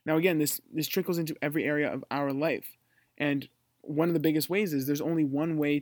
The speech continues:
to health, and there's only one way to self-care, but everybody is different,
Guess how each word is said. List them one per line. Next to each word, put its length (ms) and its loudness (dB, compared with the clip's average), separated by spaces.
to 240 -4
health, 400 -6
and 200 -2
there's 100 -2
only 180 0
one 200 -2
way 120 0
to 120 -6
self-care, 600 -2
but 180 -2
everybody 420 0
is 220 -2
different, 400 -4